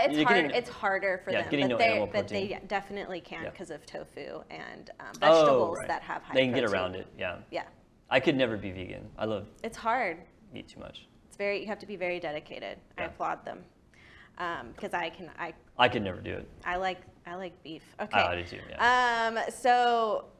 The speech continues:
Speaker 1: how does protein affect weight loss?
Speaker 2: So,
Speaker 1: Um,
Speaker 2: are you asking, or?
Speaker 1: I mean, you sh-, you could probably answer that if you want.
Speaker 2: Well, um,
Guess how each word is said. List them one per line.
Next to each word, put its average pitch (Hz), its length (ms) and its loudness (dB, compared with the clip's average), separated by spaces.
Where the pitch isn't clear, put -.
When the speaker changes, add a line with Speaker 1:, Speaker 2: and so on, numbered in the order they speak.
Speaker 1:
how 226 300 6
does 285 320 2
protein 240 400 -4
affect 202 360 -6
weight 175 280 -4
loss? - 520 -10
Speaker 2:
So, 143 280 4
Speaker 1:
Um, 110 140 -2
Speaker 2:
are 120 60 4
you 113 120 4
asking, 131 340 0
or? 101 160 -8
Speaker 1:
I 202 60 -4
mean, 202 280 -4
you 180 120 -10
sh-, - 200 -14
you 196 100 -14
could 220 160 -14
probably 165 520 -8
answer 202 280 -12
that 165 240 -8
if - 80 -18
you 165 100 -10
want. 175 140 -6
Speaker 2:
Well, 226 460 8
um, 156 680 8